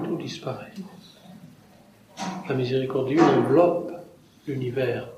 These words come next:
Ça, c'est un verset aussi. Et toute chose dans ce monde est faite en vue de la miséricorde. Et ça, l'homme l'a oublié. Toute chose dans ce monde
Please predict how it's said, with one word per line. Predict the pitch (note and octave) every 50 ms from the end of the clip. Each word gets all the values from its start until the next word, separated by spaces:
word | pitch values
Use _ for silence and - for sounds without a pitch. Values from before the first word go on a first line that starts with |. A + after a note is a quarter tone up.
| - - - - - - - - - -
Ça, | - - -
c'est | - - - - - - - - - - - -
un | B2+
verset | A#2+ A#2+ A#2+ A2+ - - - C3+
aussi. | B2+ B2+ - - - - - - - - - - - _ _ _ - - - - - - - - - - - - - -
Et | - - -
toute | - G#3+ -
chose | - - - D#3+ D#3 E3 F3 - D3
dans | C3+ C3 B2
ce | - - -
monde | C3+ B2 C3 C#3+ D#3 E3 F3 D#3
est | C3+ B2
faite | - - - C#3+ D3 D3 - - - - - _ _ _ - - - - - - - - -
en | C3+ C3 B2+
vue | B2 C#3+ C3+
de | C3+
la | C3+ B2+
miséricorde. | B2+ A#2+ A#2 A2+ G#2+ G#2+ - - - A2 G#2+ - - - - - - _ _ -
Et | - C3
ça, | - - - D3+ C#3
l'homme | C3+ C#3+ D3+ D#3 D3
l'a | C3 B2+ B2 A#2+
oublié. | A#2 A2+ A2 A2 G#2+ G#2 G#2+ G#2 - - - - _ _ _ _ _ _ _ _ _ _ _ _ _ _ _ _ _ _ _ _ _ _ _
Toute | - A3+ G3+ -
chose | - - - F#3 F#3 F3 D#3+ C#3
dans | C#3 C3
ce | B2 - -
monde | - C3 C3 C3+ C#3+ D3+ E3 - -